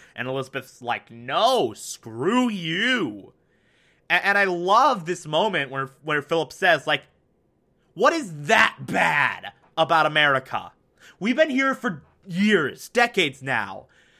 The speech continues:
How is America that bad? Electricity always works. Food's pretty great. Like, how, why is it that bad?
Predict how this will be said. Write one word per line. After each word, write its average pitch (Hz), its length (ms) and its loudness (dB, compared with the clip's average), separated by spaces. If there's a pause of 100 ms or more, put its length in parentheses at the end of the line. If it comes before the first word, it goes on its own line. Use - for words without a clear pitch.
How 277 220 2
is 285 120 -4
America 233 680 0
that 165 380 0
bad? 110 500 0 (240)
Electricity 240 800 -2
always 277 500 0
works. 285 640 -4 (340)
Food's 190 400 0
pretty 262 340 -2
great. 285 560 0
Like, 190 280 -4 (1000)
how, 247 300 2
why 214 440 2
is 285 240 -2
it 269 240 -6
that 220 280 2
bad? 139 640 0